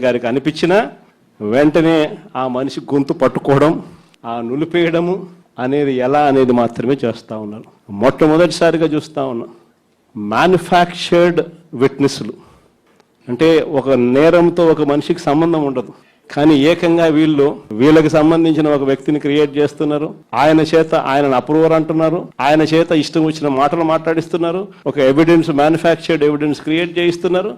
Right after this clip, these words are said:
ఆ మనిషితో ఈ మనిషి పేరు చెప్పిస్తున్నారు, ఈ మనిషిని ఇలా అరెస్ట్ చేస్తా ఉన్నారు. ఇంతవరకు ఎప్పుడు హిస్టరీలో ఇటువంటి కార్యక్రమాలు ఎప్పుడు జరగల.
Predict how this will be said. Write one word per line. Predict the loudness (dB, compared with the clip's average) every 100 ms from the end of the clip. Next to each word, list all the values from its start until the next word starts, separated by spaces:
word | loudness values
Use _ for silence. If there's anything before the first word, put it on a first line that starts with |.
| -16 _ -6 0
ఆ | 2
మనిషితో | 2 -2 -4 0 2 0 -6 _ _ -2
ఈ | 2
మనిషి | 4 2 0
పేరు | -4 0 0
చెప్పిస్తున్నారు, | 0 -4 -4 -4 0 0 0 -6 _ 0
ఈ | 2
మనిషిని | 2 0 -2
ఇలా | 2 2
అరెస్ట్ | 2 -4 -6
చేస్తా | -6 -4 -10
ఉన్నారు. | -10 -14 -20 _ _ -4
ఇంతవరకు | 2 4 4 4
ఎప్పుడు | 2 4 4
హిస్టరీలో | 4 2 -2 4 4
ఇటువంటి | 6 2 2
కార్యక్రమాలు | 2 2 2 0 0 -2
ఎప్పుడు | -2 -2
జరగల. | 0 -2 -4